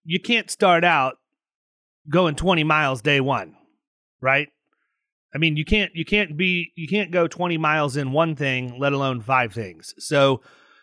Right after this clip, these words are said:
you know, if somebody, i-, in the advice that I give anybody, when people say, "Hey, David, you know, looking to put a C R M in my agency, what do you think? What's the best system?" I said, "The best system's whichever one you're actually gonna use."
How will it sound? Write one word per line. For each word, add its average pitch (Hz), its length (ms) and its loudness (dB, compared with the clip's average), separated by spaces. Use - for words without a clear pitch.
you 175 120 0
know, 170 160 4
if 165 140 2
somebody, 240 440 0
i-, 190 180 0
in 185 80 2
the 190 120 2
advice 214 340 0
that 185 120 0
I 175 100 2
give 160 240 2
anybody, 127 520 0
when 135 200 -4
people 170 280 -2
say, 156 180 0
"Hey, 151 180 0
David, 131 340 0
you 143 80 0
know, 127 200 2
looking 196 240 2
to - 40 2
put 185 180 4
a 160 40 -2
C 180 220 0
R 160 180 6
M 160 140 2
in 160 100 0
my 139 140 2
agency, 139 800 -4
what 135 220 0
do 139 60 0
you 139 120 -2
think? 120 340 -6
What's 147 240 0
the 151 100 -4
best 135 300 0
system?" 123 380 -6
I 113 80 -6
said, 131 180 -4
"The 120 80 -4
best 151 200 2
system's 143 380 -6
whichever 131 360 -2
one 123 160 -4
you're 120 120 -6
actually 113 320 -4
gonna 110 140 -8
use." 101 380 -16